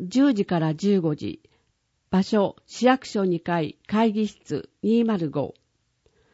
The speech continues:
申し込み、塩尻若者サポートステーション。電話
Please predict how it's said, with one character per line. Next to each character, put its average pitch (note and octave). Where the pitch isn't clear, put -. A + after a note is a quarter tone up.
申 B3
し -
込 A#3
み、 A3
塩 B3+
尻 A3+
若 G3
者 B3+
サ A#3
ポ B3
ー -
ト A#3+
ス -
テ A#3
ー -
シ F3+
ョ C#3
ン。 -
電 A3+
話 G#3+